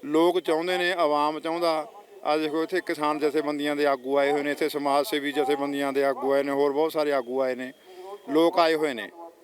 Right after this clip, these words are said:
ਆਗੂ ਵੀ ਆਏ ਹੋਏ ਨੇ, ਬੋਲੀ ਜਾਂਦੇ ਨੇ, ਆਪੋ ਆਪਣਾ ਵਿਊ ਦੇਈ ਜਾਂਦੇ ਨੇ। ਕਰਨੀ ਤਾਂ ਮੋਰਚੇ ਦੇ ਆਗੂਆਂ ਨੇ ਗੱਲਬਾਤ ਹੁੰਦੀ ਹੈ ਵੀ ਕੀ ਹੋਣਾ ਉੱਥੇ,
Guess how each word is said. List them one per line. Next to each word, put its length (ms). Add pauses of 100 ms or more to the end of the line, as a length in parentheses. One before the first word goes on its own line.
(280)
ਆਗੂ 280
ਵੀ 140
ਆਏ 160
ਹੋਏ 100
ਨੇ, 100
ਬੋਲੀ 320
ਜਾਂਦੇ 240
ਨੇ, 100
ਆਪੋ 280
ਆਪਣਾ 320
ਵਿਊ 280
ਦੇਈ 200
ਜਾਂਦੇ 260
ਨੇ। 140 (600)
ਕਰਨੀ 260
ਤਾਂ 120
ਮੋਰਚੇ 360
ਦੇ 80
ਆਗੂਆਂ 280
ਨੇ 100
ਗੱਲਬਾਤ 360
ਹੁੰਦੀ 160
ਹੈ 60
ਵੀ 60
ਕੀ 200
ਹੋਣਾ 280
ਉੱਥੇ, 260